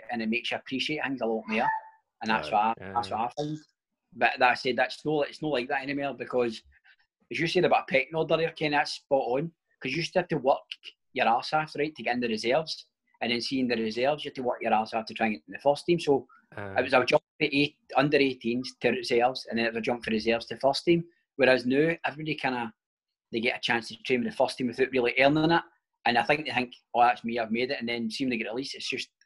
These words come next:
Speaker 1: a big, big shock to them because they've had it that easy.
Speaker 3: They've not
Speaker 2: Right.
Speaker 3: that, that whole, like, "Right, oh, I've worked hard, this hard to get here, I want to stay here."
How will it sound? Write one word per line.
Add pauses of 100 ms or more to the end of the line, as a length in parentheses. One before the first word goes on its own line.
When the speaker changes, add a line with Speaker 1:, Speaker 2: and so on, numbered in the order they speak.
Speaker 1:
a
big,
big
shock
to
them (260)
because (280)
they've
had
it (280)
that
easy. (1500)
Speaker 3:
They've
not
Speaker 2:
Right.
Speaker 3:
that,
that
whole, (100)
like, (640)
"Right,
oh,
I've
worked
hard,
this
hard
to
get
here,
I
want
to
stay
here."